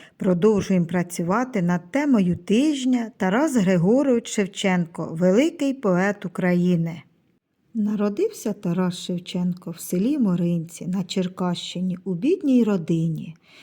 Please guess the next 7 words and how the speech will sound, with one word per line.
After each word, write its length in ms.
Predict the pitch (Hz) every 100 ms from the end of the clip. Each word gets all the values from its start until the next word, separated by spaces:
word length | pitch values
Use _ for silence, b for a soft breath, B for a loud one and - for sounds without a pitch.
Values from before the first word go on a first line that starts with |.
| b -
Батька 420 | 202 427 - 202
Тараса 680 | - 175 175 165 - 170 160
звали 560 | 165 165 175 165 170 175
Григорій 540 | 156 180 262 392 370 330
Іванович, 880 | 294 185 165 160 160 156 151 - - b b b
а 120 | -
матір 560 | 180 220 370 370 339 330